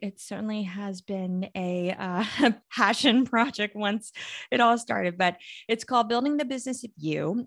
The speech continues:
A System to Align Passion and Growth Potential Through Your Own Career Mashup. It's essentially a book about the future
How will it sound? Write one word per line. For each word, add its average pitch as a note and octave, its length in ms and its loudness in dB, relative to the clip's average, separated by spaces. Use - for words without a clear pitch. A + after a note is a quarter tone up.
A G#3+ 60 -2
System C4+ 420 -2
to C4 100 -4
Align A3+ 200 0
Passion G3+ 400 -4
and G#3 160 -4
Growth F3+ 220 0
Potential G#3+ 420 -4
Through F#3 240 -2
Your E3+ 200 0
Own F#3 300 -2
Career B3 180 2
Mashup. D#3 420 -2
It's B3+ 140 -4
essentially D4 520 -2
a B3 100 -4
book A3+ 300 -2
about G#3+ 380 -4
the A3 140 -2
future C#4+ 420 -4